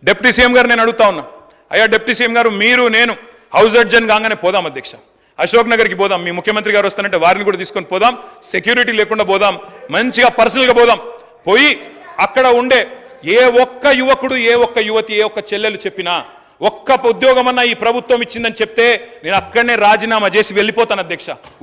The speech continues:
ఒక్క ఉద్యోగం రేవంత్ రెడ్డి గారి ప్రభుత్వం, కాంగ్రెస్ ప్రభుత్వం వచ్చినాక కొత్తగా ఇచ్చినాము అని ఏ ఒక్క యువతి గాని యువకుడు చెప్పినా నేను అక్కడే రాజీనామా చేసి రాజకీయ సన్యాసం తీసుకుంటా అధ్యక్ష. ఒక్కరు చెప్పినా, ఒక్కరు చెప్పినా నేను చెప్తా ఉన్నా అధ్యక్ష, అక్కడే సిటీ సెంట్రల్ లైబ్రరీలో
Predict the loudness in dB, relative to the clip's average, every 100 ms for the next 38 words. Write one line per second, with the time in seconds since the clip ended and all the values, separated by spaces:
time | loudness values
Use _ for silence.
0 | 0 0 2 2 2 2 2 4 4 2
1 | 2 0 0 2 0 0 -2 -2 -4 -2
2 | -2 0 -4 -4 -6 -4 -6 -6 -4 -2
3 | -2 -2 -10 -2 0 2 2 4 4 2
4 | 0 0 2 2 0 -10 -8 -2 0 2
5 | 0 -4 -2 -2 -2 -2 -2 -2 -2 -4
6 | -6 -4 -2 -2 -6 -14 -4 -4 0 -2
7 | 0 -2 -2 -8 -8 -8 -6 -6 -8 -12
8 | -8 -8 -8 -12 -14 -10 -6 -6 -6 -10
9 | -12 -16 _ -2 0 0 0 0 -2 -2
10 | -4 -6 -18 _ _ -6 -2 0 0 -2
11 | -4 -2 -2 -4 -8 -14 -8 -6 -4 -2
12 | -2 -2 -6 -6 -4 -4 -10 -12 -12 -6
13 | 0 2 0 -2 -4 -2 -2 -2 0 0
14 | 0 0 2 2